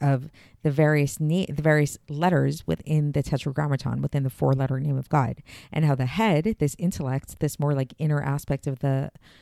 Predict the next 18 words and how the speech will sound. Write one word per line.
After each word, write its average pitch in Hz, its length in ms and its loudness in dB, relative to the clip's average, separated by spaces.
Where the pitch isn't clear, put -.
the 139 100 0
laws 180 440 2
and 147 320 -8
meaning 208 300 0
behind 190 300 -4
it 190 60 -6
all, 196 320 -4
this 185 240 -2
represents 147 440 -6
the 151 100 -14
letter 139 220 -4
Yud 135 440 0
of 135 140 -2
the 135 80 -4
name. 139 300 -4
Then 156 220 4
the 143 80 0
body 214 560 0